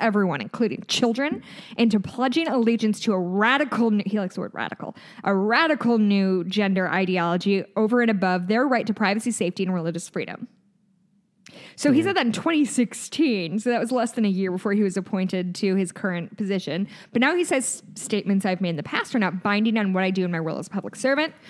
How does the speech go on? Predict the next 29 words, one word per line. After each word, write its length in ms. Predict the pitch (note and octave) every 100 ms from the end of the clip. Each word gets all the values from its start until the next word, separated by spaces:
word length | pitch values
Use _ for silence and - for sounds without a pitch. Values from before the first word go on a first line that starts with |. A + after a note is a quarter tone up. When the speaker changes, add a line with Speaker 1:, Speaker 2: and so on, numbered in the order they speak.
| - -
Speaker 1:
What 100 | A3+
I'm 100 | G#3
guided 380 | F#3+ C#4 D4 C4+
by 180 | C#4+ C#4
and 160 | A#3+
what 80 | G3+
I'm 120 | F#3
required 420 | F3+ F3+ A#3+ A3
to 60 | A3
follow 380 | - G3+ F#3 F3+
is 180 | F3+ F3+
the 100 | F3
law. 240 | D3+ A1+ -
I'm 100 | G3
dedicated 400 | F#3+ G3 G#3+ G3+
to 40 | -
train, 320 | G#3 F#3+ - _ _
treating 280 | - A#3 G#3
everyone 320 | A3+ A3+ B3
fairly 420 | A#3+ G3 F#3+ F#3+ F#3
in 80 |
accordance 420 | F3+ - F#3 F3+ - _ -
with 160 | G3
the 80 | F#3+
law," 320 | F3+ E3+ D#3
which, 340 | F3 F3 F3 - _ _ _ _
lol. 320 | C3+ F#2 F2+
Speaker 2:
Mm-hmm. 1120 | A#2+ A2+ A#2 A#2+ - - - - - - _ A3
Speaker 1:
Um, 480 | G#3 G3+ G3 F#3+